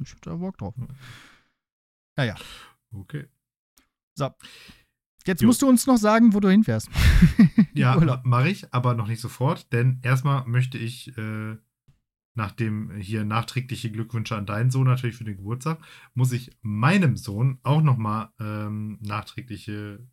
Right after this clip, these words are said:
Speaker 2: Glückwünsche aussprechen, denn der hat gestern, also heute am Aufnahmetag,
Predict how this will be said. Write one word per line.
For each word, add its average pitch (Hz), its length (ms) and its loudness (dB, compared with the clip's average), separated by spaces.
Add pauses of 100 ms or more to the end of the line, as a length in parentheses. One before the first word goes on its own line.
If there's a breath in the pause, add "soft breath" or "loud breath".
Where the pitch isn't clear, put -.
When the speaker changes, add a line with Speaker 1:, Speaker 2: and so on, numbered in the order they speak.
(300)
Speaker 2:
Glückwünsche 107 500 -12
aussprechen, - 1300 -10
denn 147 440 4 (720 soft breath)
der 127 220 4
hat 131 340 0
gestern, 143 760 2 (320)
also 101 440 -6 (300)
heute 120 520 -4
am 101 140 -8
Aufnahmetag, 110 760 -6